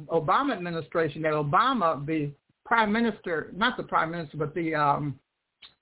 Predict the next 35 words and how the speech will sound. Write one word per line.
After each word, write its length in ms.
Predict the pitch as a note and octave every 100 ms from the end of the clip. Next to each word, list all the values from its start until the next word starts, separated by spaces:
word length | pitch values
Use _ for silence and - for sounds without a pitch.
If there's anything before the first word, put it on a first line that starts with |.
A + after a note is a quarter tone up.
| F3
ambassador 880 | F3 D3+ A3 C#4 G#3 D#3+ C#3+ C3 - F#3+
was 140 | D3+
on 200 | G3 F#3 E3
this 120 | D3 -
program, 540 | A3 E3+ D#3+ D#3 D#3
um, 540 | D3 D3 C#3+ C#3+ C#3+ - _ _ _ -
The 80 | E3+
Night 240 | F#3+ G3
to 80 | F#3
Honor 280 | F#3 F3+ E3+
Israel 420 | A3 G3+ D3+ D3+
with, 200 | D3 C3+ D#3+
with, 200 | D#3+ D#3
uh, 160 | D#3+ D3
John 320 | E3 F3 E3+
Hagee. 500 | G3 A#3 D3 D3 C3+ _ _ _
And 120 | E3+ F3
he 120 | C#4+
pointed 360 | - B3 F#3 E3
out 220 | E3 D#3
how 380 | F#3+ F3 E3 -
Obama 500 | E3 D3 G#3+ B3 F#3+
was 220 | D#3+ C#3
instrumental 640 | F3+ F3 - D#3+ F#3 F3 D#3+
in 180 | D#3+
helping 360 | F3 A3+ A#3+ G3+
them 100 | D#3
put, 200 | - C4 F#3+ - _
put 160 | C#4 -
together 320 | E3+ D#3+ D3+
that 280 | D#3+ F3+ - _ _ - D3
dome 440 | A3+ A#3+ A3 G#3+ -
system 580 | C4 - D3+ C3+ C#3 - _ _ -
as 180 | F3 E3+
a, 160 | F3